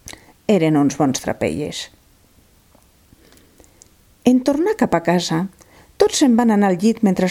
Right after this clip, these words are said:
la Roseta i la seva neta comentaven tots els detalls de la missa i de la gent que havien vist. En un moment donat, la Roseta va fitar la vista cap a la fàbrica i va veure un llum tènue al primer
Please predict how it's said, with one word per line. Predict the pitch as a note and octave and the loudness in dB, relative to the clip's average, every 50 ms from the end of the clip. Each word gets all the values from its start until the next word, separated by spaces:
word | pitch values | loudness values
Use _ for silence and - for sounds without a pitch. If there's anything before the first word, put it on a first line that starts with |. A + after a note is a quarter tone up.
| - | 0
la | F#3 F3 | 0 0
Roseta | F#3 F#3+ G3 G3+ C#4 C#4 C#4 - G#3 F#3 | 2 0 0 0 0 0 0 2 2 2
i | |
la | F3 E3+ E3+ | 2 2 0
seva | - A3 G3 F3 E3 | 0 0 2 2 2
neta | E3 E3+ E3+ - E3+ E3+ F3 - | 2 0 0 0 -2 -4 -2 0
comentaven | - A3+ A#3 A#3+ A#3+ A#3 D#4 D#4+ D#4 C4 B3+ | 2 2 4 2 2 2 2 4 4 4 4
tots | G3+ F#3+ - F#3 | 2 2 0 0
els | E3+ F3 | -2 0
detalls | F3 E3+ E3+ F3 F3+ E3+ F3 | -2 0 2 0 0 0 0
de | E3 | 2
la | D#3 D3 | 2 2
missa | D3 E3 F#3 F#3+ - - - D#3+ D#3 F#3 - - - _ _ - | 2 2 0 0 -2 -6 -6 -8 -8 -10 -12 -20 -20 _ _ -2
i | - A#3+ | 0 2
de | A#3+ C4 | 2 2
la | C4 C4+ | 2 2
gent | C4 D#4+ E4 C#4+ | 2 4 4 4
que | A#3 F#3+ | 4 2
havien | E3+ E3+ D#3+ D3 C#3 C3 - | 2 2 2 2 2 0 -2
vist. | - - F#3 - - - - - _ _ _ _ _ _ _ _ _ _ - - _ _ _ _ _ _ _ _ _ _ - | -4 -8 -10 -10 -10 -12 -12 -16 _ _ _ _ _ _ _ _ _ _ -20 -20 _ _ _ _ _ _ _ _ _ _ -6
En | - F#3 F#3 G3+ | -2 2 2 4
un | G3+ F#3 | 4 4
moment | F3 E3 E3+ E3+ D#3+ D3+ | 2 2 2 2 0 0
donat, | C3 B2 D#3+ E3+ D#3+ E3+ E3 - - _ _ _ _ _ _ _ - | 0 0 0 0 0 -2 -4 -8 -20 _ _ _ _ _ _ _ -2
la | G#3+ A3 | 0 0
Roseta | B3 C#4 D4 C#4+ F4 F#4+ F#4+ F4 | 2 2 0 2 2 2 2 2
va | C#4+ B3 G#3 - | 0 0 0 0
fitar | - G#3 G3 B3 A#3+ A3 | -2 -2 0 0 2 2
la | G3 F#3+ | 2 2
vista | G#3+ A3 A3 - G#3+ G3+ | 0 0 0 0 -2 -2
cap | - F3+ E3+ - | 0 -2 0 0
a | E3 | 0
la | D#3+ D#3 - | 0 -2 -2
fàbrica | - D3 - - C#3+ B2 - C#3+ C#3+ F#3+ - _ _ _ _ _ _ _ | -2 -4 -4 -4 -6 -8 -8 -10 -12 -12 -14 _ _ _ _ _ _ _
i | - B3+ C4+ | -4 -2 0
va | D#4 | 0
veure | D4+ F4 E4+ D#4+ C4 | 2 2 2 2 4
un | A3+ A3+ G3+ | 4 2 4
llum | A#3+ A3+ A3 F#3+ | 4 4 2 2
tènue | - B3 B3 B3 B3 A#3+ | 2 2 2 4 4 4
al | A3 G3 - | 2 2 2
primer | F#3 G3 F#3+ F3 E3 | 2 2 4 2 2